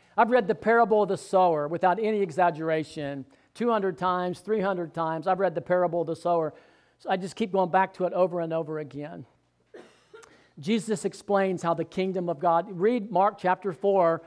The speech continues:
when you go home. Jesus explains the kingdom of God right in there. He tells you exactly how it works. How, this is how the kingdom,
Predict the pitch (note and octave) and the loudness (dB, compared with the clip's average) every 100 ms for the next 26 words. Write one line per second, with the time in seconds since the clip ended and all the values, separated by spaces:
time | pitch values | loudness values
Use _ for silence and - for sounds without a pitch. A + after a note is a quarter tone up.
0 | - - F3 F3 F3+ F#3+ F3+ F#3+ D#3+ C3 | -16 -4 -2 -2 0 0 2 2 0 -4
1 | _ - - C#3 F#3+ C#4 C#4 A3+ - - | _ -20 -20 -6 0 0 -2 -6 -8 -8
2 | - G#3+ A#3 A3 D#3+ F3+ - G#3 G#3 G3 | -6 0 2 0 -2 -6 -4 -2 -2 -2
3 | F#3 D3 G3+ G3+ D#3 F3 F#3+ G#3 G3+ G#3+ | -2 0 2 2 0 -2 -2 -4 -4 -4
4 | G#3+ G3+ - _ _ _ _ _ G#3 - | -6 -8 -18 _ _ _ _ _ -4 2
5 | A3+ A3+ G3+ F3+ E3+ G3 A#3 C#4+ C4 A#3+ | 4 4 2 0 2 4 4 0 2 2
6 | B3+ A#3 A3 G3 D#3 - F#3 G3 A#3 E4 | 2 2 2 2 0 -2 0 2 0 0
7 | B3 B3+ A#3 A#3 B3+ A3+ | 0 2 2 0 0 -2